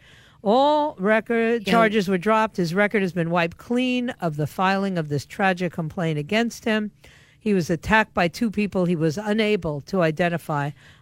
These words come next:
Speaker 1: on January twenty-ninth.
Speaker 2: This is, this is a statement from his attorneys, uh, Tina Gladian and Patricia Brown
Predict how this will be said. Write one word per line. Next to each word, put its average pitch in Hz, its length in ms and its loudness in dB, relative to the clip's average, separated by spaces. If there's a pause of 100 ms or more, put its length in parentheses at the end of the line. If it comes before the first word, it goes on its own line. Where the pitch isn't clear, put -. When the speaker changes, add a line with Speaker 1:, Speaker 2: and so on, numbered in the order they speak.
Speaker 1:
on 165 160 -2
January 165 500 0
twenty-ninth. 151 640 -4
Speaker 2:
This 254 240 -4
is, 185 60 -10
this 285 200 -4
is 233 140 -2
a 233 60 0
statement 208 420 -2
from 190 160 -4
his 175 160 -2
attorneys, 156 760 -6
uh, 160 200 -8
Tina 190 360 -4
Gladian 160 840 -4
and 165 220 -6
Patricia 190 520 -6
Brown 165 480 -6